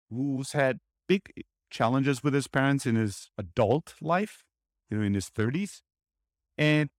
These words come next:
for a while, at least, was placing tremendous blame on them for some of his life's challenges,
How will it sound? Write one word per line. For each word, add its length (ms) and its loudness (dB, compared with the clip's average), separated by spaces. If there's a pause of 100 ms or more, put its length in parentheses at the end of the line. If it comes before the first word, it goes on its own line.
(300)
for 220 2
a 40 2
while, 300 2
at 140 -4
least, 300 0
was 160 -4 (100)
placing 480 2
tremendous 680 -2
blame 360 2
on 140 -4
them 240 -14 (360)
for 140 -12
some 320 0
of 200 -2
his 260 -6
life's 280 -2
challenges, 640 -4